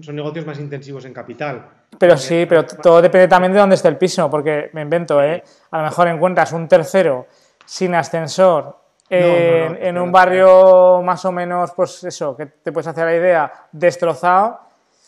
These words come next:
Speaker 1: No, no, no, no, no, yo te estoy hablando
Speaker 2: Claro.
Speaker 1: de un barrio, pues eso, un barrio ya de, <laughs> que el de, donde realmente vayas a poder amortizar, o sea, si no, pues sí que es verdad que, que ahí tienes,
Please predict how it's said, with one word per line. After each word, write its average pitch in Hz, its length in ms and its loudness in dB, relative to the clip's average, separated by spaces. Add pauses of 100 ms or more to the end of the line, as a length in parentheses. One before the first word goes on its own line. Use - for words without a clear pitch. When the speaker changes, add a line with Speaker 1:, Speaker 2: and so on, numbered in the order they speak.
(160)
Speaker 1:
No, 143 240 -8
no, 135 120 -10
no, 135 120 -10
no, 131 80 -12
no, 277 60 -8 (240)
yo 180 100 -8
te 143 80 -16
estoy 135 140 -14
hablando 151 300 -4
Speaker 2:
Claro. 135 120 -20 (380)
Speaker 1:
de 135 380 -10
un 139 140 -12
barrio, 139 500 -10
pues 123 140 -20
eso, 120 160 -20
un 101 80 -20
barrio 117 220 -16
ya 120 140 -14
de, 113 480 -20
<laughs> - 40 -20
que 135 60 -20
el 123 220 -16
de, 127 260 -14 (360)
donde 139 840 -10
realmente 120 400 -10
vayas 127 200 -10
a 131 100 -14
poder 123 220 -8
amortizar, 113 680 -12
o 107 120 -18
sea, 113 140 -18
si 107 120 -20
no, 117 280 -18
pues - 340 -20
sí 123 100 -16
que 123 60 -14
es 131 60 -12
verdad 131 200 -10
que, 135 360 -16
que 123 120 -14
ahí 117 160 -8
tienes, 123 480 -12